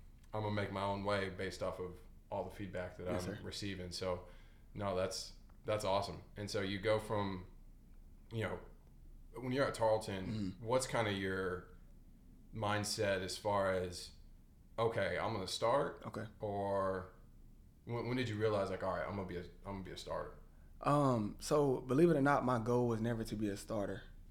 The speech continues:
Speaker 2: right? Uh, my goal was to be the best version of myself as an athlete and also as a, um,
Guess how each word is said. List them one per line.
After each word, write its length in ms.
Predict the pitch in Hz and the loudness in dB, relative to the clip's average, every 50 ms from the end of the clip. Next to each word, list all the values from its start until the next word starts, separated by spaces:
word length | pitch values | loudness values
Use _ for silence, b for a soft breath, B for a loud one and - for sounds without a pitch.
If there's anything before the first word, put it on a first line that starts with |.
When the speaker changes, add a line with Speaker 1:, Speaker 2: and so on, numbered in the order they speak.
| - - | -16 -12
Speaker 2:
right? 320 | - - 104 104 107 107 104 - - - | -6 -2 0 0 0 -2 -4 -8 -6 -2
Uh, 280 | 113 104 104 101 98 | 0 2 2 2 2
my 200 | 95 104 107 107 | 0 0 0 0
goal 300 | 104 104 110 113 117 113 | 2 2 4 4 6 6
was 220 | 110 110 110 104 - | 4 4 2 0 -2
to 120 | - - 117 | -4 -6 -4
be 260 | 104 117 113 110 104 | -2 0 0 0 0
the 140 | 104 101 95 | -2 -4 -4
best 580 | 95 - 104 113 110 107 107 - - - - B B B B B B B B B B B B B B - - - - - - - - - - - 107 | -2 0 0 2 2 0 -2 -6 -8 -10 -12 B B B B B B B B B B B B B B -18 -20 -20 -20 -20 -20 -20 -18 -18 -16 -8 -2
version 480 | 113 117 117 117 117 120 117 107 95 - | 0 2 2 2 2 2 0 0 0 -2
of 140 | 104 104 98 | -2 -2 -2
myself 840 | 104 95 90 87 92 - - - - 120 110 104 92 98 - - - - - | -2 -4 -4 -6 -8 -10 -10 -4 -2 0 2 2 0 -2 -6 -12 -12 -6 -4
as 160 | 107 110 - | -4 -2 -2
an 80 | 90 85 | -4 -4
athlete 560 | - - 117 117 113 - 101 101 101 98 92 - | -2 -2 -2 -2 -2 -2 -2 -2 -2 -2 -4 -6
and 140 | 95 90 | -6 -4
also 540 | - 90 107 107 104 - - 101 101 98 92 - | -2 0 0 0 0 -2 -2 -2 0 0 -2 -2
as 320 | - 87 95 95 95 95 | -2 -2 -2 -2 -2 -4
a, 140 | 101 98 - 85 | -4 -6 -4 -4
um, 480 | 90 95 92 92 92 87 85 87 104 | -4 -4 -4 -4 -4 -4 -6 -8 -10